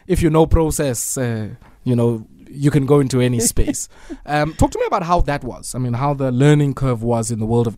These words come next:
Speaker 1: energy, um, and of course, the institution you're at the helm of now.
Speaker 2: Yeah, and, and it is continuously,
Speaker 1: Mm.
Speaker 2: um, a, a, a learning, and I think one needs
Speaker 1: Sure.
Speaker 2: to be open to that, right? And as you say,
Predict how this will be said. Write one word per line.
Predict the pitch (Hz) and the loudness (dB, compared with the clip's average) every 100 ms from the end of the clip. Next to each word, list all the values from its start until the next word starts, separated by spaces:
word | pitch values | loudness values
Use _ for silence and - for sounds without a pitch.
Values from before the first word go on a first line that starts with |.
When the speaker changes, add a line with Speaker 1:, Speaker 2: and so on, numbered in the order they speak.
| - | 2
Speaker 1:
energy, | 156 147 - - - - - - - - | 2 2 -2 -12 -18 -20 -20 -20 -10 -2
um, | 120 117 117 113 | 2 2 0 -2
and | 131 | -4
of | 120 | 2
course, | 151 - | 2 2
the | |
institution | 123 - 120 131 117 123 | -4 -6 -6 -8 -6 -4
you're | 117 | -2
at | |
the | 110 | 0
helm | 113 117 | 0 2
of | 110 107 | 0 -2
now. | 120 101 - - | -4 -4 -10 -8
Speaker 2:
Yeah, | - 151 - - - - | -4 -4 -6 -20 -20 -4
and, | 214 220 | -2 0
and | 233 226 | 0 -2
it | 226 | -4
is | 208 | -8
continuously, | - 220 - 247 226 - 165 165 - - _ | -4 -2 2 2 2 0 0 -2 -6 -20 _
Speaker 1:
Mm. | 139 175 131 | 2 4 4
Speaker 2:
um, | 110 170 180 - | 2 0 -2 -6
a, | 196 180 196 | -4 0 2
a, | 190 - | 0 2
a | |
learning, | 175 180 170 160 170 185 | 2 4 4 0 -4 -4
and | 180 | 0
I | |
think | 170 202 - | 2 2 2
one | 180 | 4
needs | 190 180 | 4 2
Speaker 1:
Sure. | |
Speaker 2:
to | - | 0
be | |
open | 180 185 175 | 0 0 0
to | 165 | -2
that, | - - - - | -6 -14 -20 -6
right? | 160 165 180 - - - | -2 0 -2 -10 -18 -2
And | 180 180 | 2 4
as | 180 | 2
you | 180 | 0
say, | - 208 185 | 4 4 4